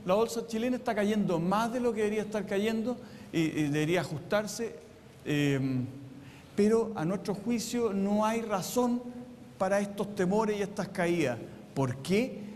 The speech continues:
Porque ya se sabe que este año, a pesar de las, de los problemas que tiene Estados Unidos y que tiene Europa, Chile va a crecer más de un seis o alrededor de un seis coma cinco por ciento. O sea, Estados Unidos con problemas, Europa con problemas,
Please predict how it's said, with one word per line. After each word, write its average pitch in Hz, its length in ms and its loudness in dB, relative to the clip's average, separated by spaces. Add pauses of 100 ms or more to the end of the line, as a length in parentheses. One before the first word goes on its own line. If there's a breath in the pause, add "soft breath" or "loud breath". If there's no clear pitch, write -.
(260 loud breath)
Porque 220 460 0
ya 185 140 2
se 165 140 -2
sabe 247 320 0
que 247 100 -4
este 208 260 -2
año, 208 320 4
a 185 60 2
pesar 196 360 0
de 226 100 -2
las, 202 100 -2
de - 320 -2
los 151 80 2
problemas 165 380 0
que 180 80 -4
tiene 180 180 0
Estados 175 280 0
Unidos 175 440 0
y 135 80 0
que 139 100 0
tiene 175 340 0
Europa, 196 460 2 (840 loud breath)
Chile 190 440 4 (220)
va 175 60 6
a 175 80 -2
crecer 190 360 0
más 202 300 0
de 220 80 0
un 220 160 -2
seis 220 320 0 (100)
o 160 300 4
alrededor 156 380 2
de 185 80 2
un 170 80 0
seis 202 180 2
coma 175 220 0
cinco 208 340 0
por 190 100 0
ciento. 120 480 -2 (160)
O 156 80 -4
sea, 143 240 4 (360 loud breath)
Estados 151 420 -2
Unidos 165 280 0
con 208 120 -2
problemas, 202 500 -2
Europa 147 440 2
con 202 160 -4
problemas, 208 480 -2